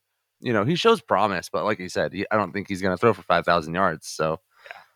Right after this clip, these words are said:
Speaker 2: I mean, the t-, the targets were everywhere. The, the touches for the running backs were everywhere. I really,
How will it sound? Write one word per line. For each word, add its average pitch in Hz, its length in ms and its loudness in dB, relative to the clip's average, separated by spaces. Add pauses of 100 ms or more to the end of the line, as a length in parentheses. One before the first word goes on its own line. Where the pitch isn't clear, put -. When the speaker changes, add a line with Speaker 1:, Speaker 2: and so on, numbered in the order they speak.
(480)
Speaker 2:
I 101 60 -12
mean, 101 200 -4
the 95 100 -4
t-, - 240 -10
the 101 140 -2
targets 117 460 2
were 110 140 0
everywhere. 98 640 4
The, 87 440 0 (220)
the 85 200 -4
touches 104 440 -4
for 104 140 -4
the 98 80 -2
running 95 320 0
backs 90 320 -2
were 98 120 0
everywhere. 92 760 2
I 92 60 -2
really, 107 600 2